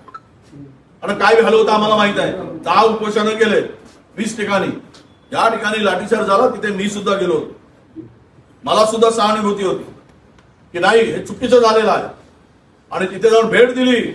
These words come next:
जरांगेंची भेट घेतली मी, ते विसरलेत काय ते? पण त्यांनी ज्या वेळेस वारंवार भूमिका बदलली, पहिले म्हणले मराठवाड्यातली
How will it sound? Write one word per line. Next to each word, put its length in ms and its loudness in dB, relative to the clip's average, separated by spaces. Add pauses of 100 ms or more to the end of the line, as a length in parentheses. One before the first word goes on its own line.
(880)
जरांगेंची 1080 0
भेट 160 6
घेतली 360 0
मी, 320 0 (480)
ते 140 -2
विसरलेत 440 4
काय 200 4
ते? 400 2 (360)
पण 180 -6
त्यांनी 380 -2
ज्या 180 0
वेळेस 200 6
वारंवार 380 0
भूमिका 360 0
बदलली, 360 0
पहिले 220 -2
म्हणले 200 -2
मराठवाड्यातली 920 -4